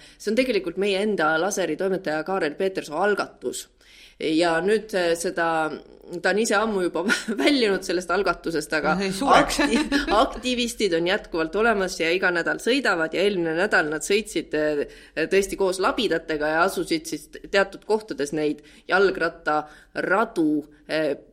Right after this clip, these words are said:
Speaker 1: puhtaks kühveldama. Ja siis, kui ma küsin nagu teedehoolduse firmast, et noh, mi-, mis värk on, on ju, see ütleb, ei ole võimalik, kui lihtsalt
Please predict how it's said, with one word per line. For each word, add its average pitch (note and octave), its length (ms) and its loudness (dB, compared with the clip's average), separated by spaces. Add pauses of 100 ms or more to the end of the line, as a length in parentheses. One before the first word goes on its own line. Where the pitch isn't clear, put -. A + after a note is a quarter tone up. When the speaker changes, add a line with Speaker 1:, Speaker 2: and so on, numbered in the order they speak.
(200)
Speaker 1:
puhtaks B3 380 -2
kühveldama. A#2 600 -4 (500)
Ja F3 100 0
siis, A3+ 180 0
kui A3 100 0
ma G3 160 -2
küsin B3 260 2
nagu E3 300 -2
teedehoolduse G3 640 0
firmast, A#3+ 460 0
et - 280 -12
noh, F3 220 -2
mi-, G#3 240 -2
mis A#3+ 320 -2 (120)
värk C4+ 360 -2
on, A#3+ 120 0
on D#3+ 140 -2
ju, D#3 60 -10
see F#3+ 140 -4
ütleb, F#3+ 180 -10 (240)
ei G3 160 -2
ole B3+ 240 4
võimalik, C4+ 800 -2 (320)
kui G3+ 220 0 (680)
lihtsalt A#3+ 680 0